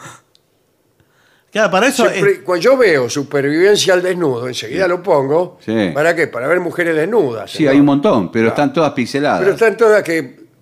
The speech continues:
Speaker 2: para eso
Speaker 1: Pero para eso se pone, eh, la ropa interior, es, según se mire, un pixelado. Usted
Speaker 2: Pero
Speaker 1: dice
Speaker 2: es mejor la ropa interior, que
Speaker 1: Claro.
Speaker 2: no una cosa que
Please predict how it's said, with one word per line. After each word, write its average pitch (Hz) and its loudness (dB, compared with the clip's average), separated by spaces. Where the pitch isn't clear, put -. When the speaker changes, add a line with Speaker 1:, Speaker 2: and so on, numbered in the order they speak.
Speaker 2:
para 160 -4
eso 180 0
Speaker 1:
Pero 208 2
para 247 2
eso 254 0
se 190 -2
pone, 208 -2
eh, 156 0
la 156 0
ropa 226 -2
interior, 151 -4
es, 151 -6
según 160 -4
se 170 -4
mire, 226 -2
un 160 -4
pixelado. 143 -4
Usted 127 -6
Speaker 2:
Pero 180 2
Speaker 1:
dice 165 0
Speaker 2:
es 190 0
mejor 226 2
la 147 -2
ropa 143 -4
interior, 143 -2
que 131 -10
Speaker 1:
Claro. 220 2
Speaker 2:
no - 2
una 151 -2
cosa 180 -2
que 127 -6